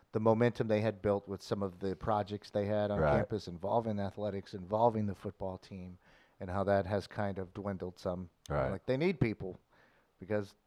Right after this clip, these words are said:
Speaker 1: they need people to be invested
Speaker 2: Right.
Speaker 1: because that's how those things get built.
Speaker 2: Right.
Speaker 1: Um, and so I understand it from that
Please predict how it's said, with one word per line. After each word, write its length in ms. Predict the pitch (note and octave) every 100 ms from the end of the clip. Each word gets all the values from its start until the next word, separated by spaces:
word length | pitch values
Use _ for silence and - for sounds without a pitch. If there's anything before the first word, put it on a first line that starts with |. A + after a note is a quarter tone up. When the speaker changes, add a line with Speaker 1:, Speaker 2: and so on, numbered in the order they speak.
| _ _
Speaker 1:
they 100 | G#2
need 160 | G#2+ A2+
people 220 | B2 B2
to 80 | B2
be 120 | C3+
invested 520 | C#3+ F3+ G#3 - A#2 -
Speaker 2:
Right. 260 | C#3 C3+ C#3 -
Speaker 1:
because 160 | - G2
that's 160 | G#2+ -
how 100 | B2+
those 200 | C#3 D3
things 220 | D#3+ D#3
get 200 | G3+ -
built. 280 | B3 A3+ C#3
Speaker 2:
Right. 220 | C3 B2 - - - -
Speaker 1:
Um, 640 | C3 B2+ B2 A#2 A2+ A2 _ _ _ _ _ _ _ _ _ _ _
and 520 | C#3 C#3 C#3+ C#3 C3+ - _ _ _ -
so 180 | C#3+
I 200 | C3+ D3
understand 640 | D3 D3 C3+ - C3 B2 A#2
it 120 | -
from 300 | - G2 F#2
that 260 | G2+ G2+